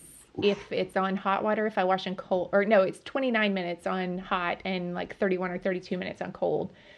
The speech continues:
Um, but a regular wash takes almost an hour. Um, but we do express wash.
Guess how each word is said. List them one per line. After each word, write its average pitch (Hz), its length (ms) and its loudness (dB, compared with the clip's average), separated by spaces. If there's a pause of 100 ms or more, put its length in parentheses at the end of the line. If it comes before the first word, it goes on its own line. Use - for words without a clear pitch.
(200)
Um, 185 240 0
but 196 140 6
a 185 60 8
regular 196 760 4
wash 165 500 -4
takes - 280 -10 (400)
almost 180 420 -4
an 170 80 -6
hour. - 500 -6 (480)
Um, 165 360 -8 (200)
but 196 140 2
we 180 100 2
do 165 380 -2
express 160 440 -6
wash. - 340 -8